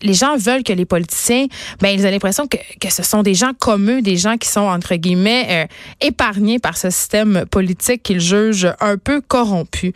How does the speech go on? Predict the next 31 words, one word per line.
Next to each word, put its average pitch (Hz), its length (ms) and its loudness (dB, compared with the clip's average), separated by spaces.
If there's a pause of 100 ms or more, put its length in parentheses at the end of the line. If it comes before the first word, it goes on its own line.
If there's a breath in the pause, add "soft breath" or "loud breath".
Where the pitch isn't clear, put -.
(440 loud breath)
Donc, 185 280 0
voilà, 214 360 2
j'avais 180 260 2
envie, 190 360 2
euh, 180 60 2
d'élargir 185 420 0
le 220 100 2
débat 165 260 0
plus 233 180 -4
loin. 196 240 2 (640 loud breath)
Euh, 151 240 0 (420)
on 196 80 4
va 175 120 4
l'élargir 180 440 2
aussi 262 180 0
avec 240 220 0
Pamela 202 360 2
Dumont 226 280 2
aujourd'hui 202 340 0
parce 190 160 0
qu'elle 202 160 0
nous 202 100 4
parle 254 280 -2
d'un 208 100 2
événement 185 560 0
qui 226 140 -4
a - 20 0
été 165 180 -2
organisé 175 400 0
sur 196 240 -2
Facebook. 208 500 0